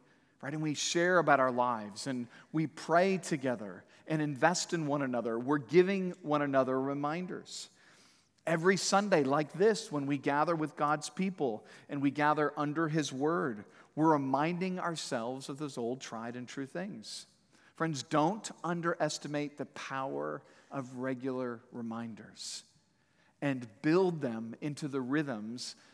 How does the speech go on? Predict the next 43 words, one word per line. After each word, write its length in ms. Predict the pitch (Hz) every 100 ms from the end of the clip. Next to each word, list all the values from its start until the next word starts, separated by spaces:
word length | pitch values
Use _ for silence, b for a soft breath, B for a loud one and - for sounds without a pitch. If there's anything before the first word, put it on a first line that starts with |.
| b
of 140 | 147 135
your 180 | 139 135
own 240 | 139 135
Christian 460 | - 143 - 120 117
life, 440 | 107 98 - - _ _ _ _ _ -
lest 560 | 139 156 127 - - 143
you 240 | 151 156
too 500 | - - 156 117 107 104 _ _
drift. 540 | - 160 107 - - - _ _ _ _ _ _ _ _ _ _ _ -
And 220 | 156 147
what 160 | 156 190
are 140 | 180
they 160 | 165 175
exactly 360 | 147 165 165
to 40 | 165
be 100 | 160
reminded 480 | 143 135 147 175 196
of? 260 | 240 - - B B B -
Well, 60 |
he 60 | 139
says 240 | - 339 -
to 100 | 127
be 80 |
submissive 540 | 127 135 120 139 156 135
to 80 | 131
rulers 300 | 135 131 127
and 80 |
authorities, 500 | 117 175 180 135 113
to 80 | -
be 140 | 123 131
obedient, 500 | 117 180 170 107 - - b b -
ready 360 | 127 143 151
for 180 | 147 147
every 200 | 147 151
good 180 | 139 151
work, 340 | 147 190 -
to 80 | 135
speak 300 | - 147 123
evil 260 | 147 127 139
of 120 | 135
no 140 | 165
one, 260 | 180 139 120
to 220 | 123 127